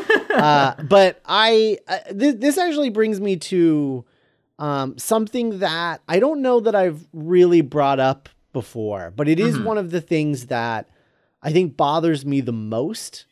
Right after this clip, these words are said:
Speaker 2: about these Sam Raimi Spider-Man movies.
Speaker 1: Oh,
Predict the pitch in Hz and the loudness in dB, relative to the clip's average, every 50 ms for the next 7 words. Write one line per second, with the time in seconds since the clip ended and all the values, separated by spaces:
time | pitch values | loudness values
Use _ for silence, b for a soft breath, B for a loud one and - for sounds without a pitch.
0 | _ - 302 247 285 262 247 254 - 269 269 262 254 233 - - - _ - - | _ -12 -6 -4 -2 -4 -4 -2 -4 -4 -2 -4 -4 -8 -12 -14 -16 _ -12 -10
1 | 277 254 254 254 254 254 247 254 240 - - 262 254 247 254 254 254 254 247 254 | -8 -6 -6 -6 -6 -6 -6 -6 -6 -6 -6 -6 -6 -6 -8 -8 -8 -6 -6 -8
2 | 247 247 254 262 247 - - _ b b b 349 | -8 -8 -8 -8 -10 -12 -16 _ b b b 0